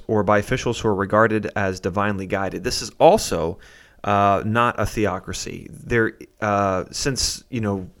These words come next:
we don't have the judges sitting around under lotus trees communicating back and forth with the Lord, saying, you know, "What should I do about this?" And, you know, "What law should I make?" You know, "How, how should I affect society now?"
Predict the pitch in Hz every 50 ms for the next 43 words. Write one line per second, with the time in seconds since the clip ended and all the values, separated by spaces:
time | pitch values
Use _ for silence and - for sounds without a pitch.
0 | _ _ - 110 113 120 110 123 120 - - - 107 131 131 127 120 110 104 -
1 | - - 110 107 107 101 107 120 120 110 110 101 - - - 127 120 117 113 107
2 | 110 107 107 107 101 101 98 98 92 95 107 120 117 110 - - - - 98 95
3 | - - - 98 104 107 110 110 104 - 107 98 98 95 87 101 98 - - 95
4 | 90 - - 120 120 113 104 - - 98 - - 92 92 92 123 143 139 113 104
5 | 101 101 - - - - 117 107 104 101 101 101 98 92 104 98 - - 92 90
6 | 85 - 104 98 92 90 92 92 90 87 - - 110 107 - - 98 92 85 -
7 | - - - - - - 107 98 92 101 101 - 95 104 104 107 104 - - 101
8 | 95 95 98 104 104 107 - 92 92 92 92 95 101 90 90 92 90 90 113 117
9 | - - 110 101 101 95 92 - - 123 120 - - - - 110 - - 104 101
10 | 101 98 98 107 104 113 131 113 95 98